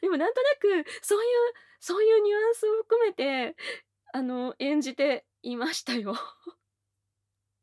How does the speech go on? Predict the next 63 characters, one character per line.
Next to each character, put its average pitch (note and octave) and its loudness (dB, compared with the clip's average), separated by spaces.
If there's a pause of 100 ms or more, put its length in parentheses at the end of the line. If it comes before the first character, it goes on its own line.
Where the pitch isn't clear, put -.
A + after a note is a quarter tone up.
(1160)
ち C#4 -4
ょ D4+ 0
っ - -4
と B3+ -2
あ A#3+ -2
の、 G#3+ -4
み A3+ -4
そ E4 0
の C#4+ 0
一 C#4 -2
身 E4 2
上 E4 0
の F4 -2
都 D4+ -4
合 C#4+ -2
で D4+ 0
で D#4 4
す G#3 -8
ね、 G3+ -2
最 A3+ -4
近 A3+ -2
あ A3+ 0
の、 A3 -2
騎 - -4
士 A4+ 2
に D4 4
ハ G3+ -6
マ A#3+ -2
っ C4 -6
て - -4
お C4 -2
り C4+ -2
ま C#4 0
し - -6
て。 F#3+ -2 (920)
な D4 0
の D#4+ 2
で、 G3 -4
な G3 -8
ん G#3+ -12
か、 - -14
「あ - -10
ー、 A#3 -10 (540)
騎 A#3+ -14
士、 - -8 (460)
な C4 -6
ん B3 -8
か C4 -4
ち - -10
ょ B3+ -2
っ B3 -20 (100)
と A#3+ -2
ダ A3 -6
メ A#3 -4
ダ A#3 -6
メ A#3 -6
な A#3+ -6
騎 B3 -12
士 B3 -8
に、 A3 -10 (800)
な G#3+ -6
ん G3+ -12
か G3 -6